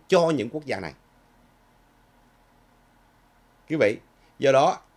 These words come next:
Cộng sản Việt Nam bế tắc hoàn toàn. Bây giờ ở cái thế lựa chọn. Lúc trước thì đi hai hàng. Một mặt thì kinh tế muốn làm ăn với Hoa Kỳ và Tây Phương,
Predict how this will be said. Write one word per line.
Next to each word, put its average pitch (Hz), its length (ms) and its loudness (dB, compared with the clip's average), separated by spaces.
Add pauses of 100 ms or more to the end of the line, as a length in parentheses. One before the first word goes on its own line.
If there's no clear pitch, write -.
(140)
Cộng 117 180 -4
sản 135 240 -4
Việt 110 100 -6
Nam 123 300 -8
bế 156 140 0
tắc 185 200 -8
hoàn 101 200 -12
toàn. 85 220 -12 (280)
Bây 143 180 0
giờ 117 280 -2
ở 107 160 -8
cái - 140 -10
thế 156 80 -2
lựa 101 200 -4
chọn. 90 240 -12 (800)
Lúc 190 180 0 (100)
trước 202 220 6
thì 139 80 0
đi 131 160 0
hai 135 200 0
hàng. 110 220 0 (1900)
Một 117 240 -6
mặt 123 220 -6
thì 123 80 -2
kinh 147 240 -4
tế 151 220 2
muốn 175 140 -4
làm 120 140 -4
ăn 139 180 -6
với 160 100 0
Hoa 139 140 -4
Kỳ 113 220 -2
và 104 120 -6
Tây 135 220 -6
Phương, 151 240 -2